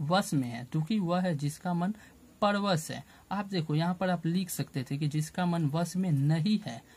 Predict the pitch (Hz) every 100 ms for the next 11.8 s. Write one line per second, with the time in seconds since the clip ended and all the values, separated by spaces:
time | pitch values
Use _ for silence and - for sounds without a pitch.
0 | - - 196 220 - - 156 156 196 196
1 | 151 190 202 202 190 190 175 185 - -
2 | 165 165 165 151 156 160 151 196 175 156
3 | - 160 156 156 - - - 165 147 147
4 | 151 170 190 180 160 156 - 170 156 151
5 | 147 147 147 143 139 135 - - 170 -
6 | 131 143 170 - - - 131 - 165 190
7 | - - 120 127 165 151 135 156 170 156
8 | 156 - - 151 147 170 180 165 135 151
9 | 175 - 165 156 - 147 139 156 156 143
10 | 165 170 127 123 123 131 139 - 135 151
11 | 165 151 139 156 151 147 147